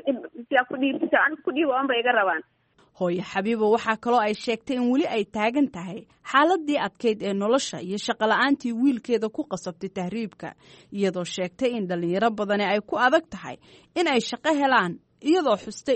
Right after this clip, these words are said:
Speaker 2: in dowladda iyo bulshaduba ay wanaagsanaan lahayd inay caawiyaan sidii ay reerkeeda iyo reeraha kale ee la midka ahba ay u heli lahaayeen dhalinyarada u joogta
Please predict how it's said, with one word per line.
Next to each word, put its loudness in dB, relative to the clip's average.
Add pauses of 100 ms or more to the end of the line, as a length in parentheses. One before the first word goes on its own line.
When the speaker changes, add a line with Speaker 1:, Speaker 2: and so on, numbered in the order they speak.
Speaker 2:
in 2
dowladda 0
iyo -4
bulshaduba -4
ay -4
wanaagsanaan -2
lahayd -2
inay 0
caawiyaan -2 (320)
sidii -2
ay 2
reerkeeda -2 (180)
iyo -4
reeraha -4
kale 0
ee 2
la 2
midka -4
ahba -6
ay -4
u -2
heli 0
lahaayeen -2
dhalinyarada 0
u 0
joogta -4